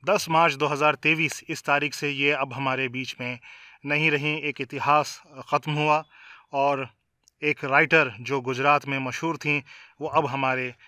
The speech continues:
अ, बीच में नहीं रहीं। इसी के साथ एक मशहूर लेगेसी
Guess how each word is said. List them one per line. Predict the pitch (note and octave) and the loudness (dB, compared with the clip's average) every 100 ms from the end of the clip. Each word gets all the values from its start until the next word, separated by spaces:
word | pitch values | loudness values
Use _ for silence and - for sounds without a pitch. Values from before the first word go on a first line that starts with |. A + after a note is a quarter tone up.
| _ C#3 | _ -14
अ, | B2 | -8
बीच | B2+ A#2 | -8 -8
में | A#2 B2 | -10 -8
नहीं | C#3 C3+ | -6 -4
रहीं। | A#2+ B2 - _ _ _ _ _ _ _ _ _ _ - | -6 -8 -14 _ _ _ _ _ _ _ _ _ _ -10
इसी | F3 F3+ | -4 -2
के | F3 F3 | 0 2
साथ | F3+ E3+ E3+ - | 6 6 6 -4
एक | D#3+ D3+ | -6 -4
मशहूर | D3+ C#3+ - F3+ F3 D#3+ | -4 -4 0 2 2 0
लेगेसी | D3 C#3+ D#3+ - D#3 | -2 0 -2 -2 -6